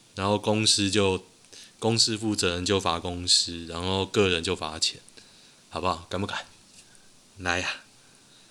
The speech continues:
多少人准备出游？应该蛮多。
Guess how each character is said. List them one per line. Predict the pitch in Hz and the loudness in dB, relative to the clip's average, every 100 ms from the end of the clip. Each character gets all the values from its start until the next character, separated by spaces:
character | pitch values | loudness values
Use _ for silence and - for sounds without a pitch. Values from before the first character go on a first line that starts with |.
| - _ _ _ - - - | -20 _ _ _ -20 -20 -6
多 | 131 139 | 0 2
少 | 120 95 | 4 2
人 | 92 | 0
准 | 92 90 | -2 0
备 | 104 | 0
出 | 98 95 90 | 0 -2 -4
游？ | 85 | -4
应 | 107 | -4
该 | 127 | 0
蛮 | 107 95 | 0 0
多。 | 95 92 90 | -2 -2 -2